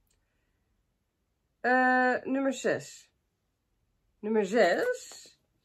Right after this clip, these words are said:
is een full size. Ehm, geen idee. <laughs> Het is wel een heel gaaf kokertje.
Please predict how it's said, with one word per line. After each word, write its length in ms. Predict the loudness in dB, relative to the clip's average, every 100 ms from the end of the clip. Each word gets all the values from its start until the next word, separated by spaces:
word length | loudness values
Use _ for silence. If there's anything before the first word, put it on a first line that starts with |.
| _
is 160 | -16 -14
een 80 |
full 260 | -10 0 0
size. 680 | 2 0 0 -4 -8 -18 _ _ _ _ _ _ _ _ _ _
Ehm, 400 | -4 -2 -4 -6
geen 360 | -12 -8 -4 -4
idee. 360 | -4 -6 -10 -16 _ _ _ _ _ -20 -20 _ _ _ _ _
<laughs> 440 | 6 6 0 -2 _
Het 120 | -14 -8
is 120 | 0
wel 160 | 4
een 80 | 6
heel 160 | 6 6
gaaf 240 | 2 -2
kokertje. 580 | 0 0 0 -6 -6